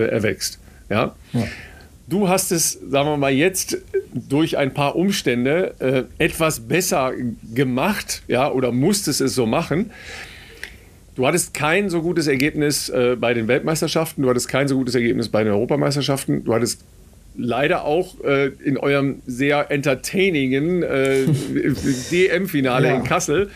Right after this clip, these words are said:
Speaker 1: äh, dann den kürzeren gezogen, ja, weil du da eben nicht, äh, ganz vorne gelandet bist und viele Punkte gesammelt hast. Aber du hast einen guten Dreitausender gemacht und du hast es jetzt durch den Fünftausender in Luxemburg halt auch nochmal eine sehr gute Basis.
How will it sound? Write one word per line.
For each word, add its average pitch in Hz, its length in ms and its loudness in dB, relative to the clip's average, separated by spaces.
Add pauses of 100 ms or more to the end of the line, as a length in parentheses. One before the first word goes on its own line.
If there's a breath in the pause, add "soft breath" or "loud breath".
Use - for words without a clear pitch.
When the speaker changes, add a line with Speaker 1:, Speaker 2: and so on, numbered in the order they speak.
(400 loud breath)
Speaker 1:
äh, 135 260 2
dann 139 320 0
den 135 260 0
kürzeren 156 400 0
gezogen, 139 500 0
ja, 127 200 0
weil 123 140 4
du 131 100 2
da 120 280 0
eben 120 380 0 (160)
nicht, 180 360 2
äh, 123 280 2
ganz 127 240 -2
vorne 165 240 0
gelandet 151 320 0
bist 151 160 -2
und 139 100 0
viele 120 260 0
Punkte 151 280 0
gesammelt 160 380 0
hast. 208 200 -2 (1080 loud breath)
Aber 143 240 2
du 143 100 0
hast 143 180 -4
einen 127 80 0
guten 135 220 0
Dreitausender 160 640 2
gemacht 175 340 -2
und 131 160 0
du 131 80 2
hast 131 140 0
es - 120 -4
jetzt 135 280 0
durch 131 160 -2
den 120 240 2
Fünftausender 131 760 0
in 113 100 0
Luxemburg 135 600 0
halt 113 160 -2
auch 123 120 -2
nochmal 120 260 0
eine 123 120 0
sehr 120 200 2
gute 113 200 0
Basis. 92 500 -2